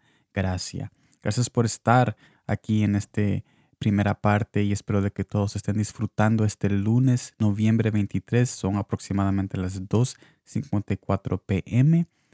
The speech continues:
Es un día muy soleado aquí en el lugar de Nueva York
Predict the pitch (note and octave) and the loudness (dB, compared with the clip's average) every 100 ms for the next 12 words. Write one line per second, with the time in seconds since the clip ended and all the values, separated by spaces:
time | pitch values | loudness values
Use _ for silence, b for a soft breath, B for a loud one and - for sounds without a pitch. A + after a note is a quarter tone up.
0 | - A2 - G#2 G#2 F#2+ G2 A#2+ D3+ - | -6 -4 -2 0 2 0 2 2 2 2
1 | - - G#2+ G#2 G#2 G#2 - G2 - G2 | -6 0 2 4 2 2 0 -2 -2 -2
2 | F#2+ - G2 F#2+ F#2 F#2 F2+ F2+ A2 B2 | -2 -2 -4 -2 -2 -2 -2 -2 -6 -8
3 | - F2+ F2+ - F#2+ F#2 F2+ F2+ F2+ F2 | -4 -4 -4 -6 -4 -2 -2 -4 -4 -4
4 | - | -6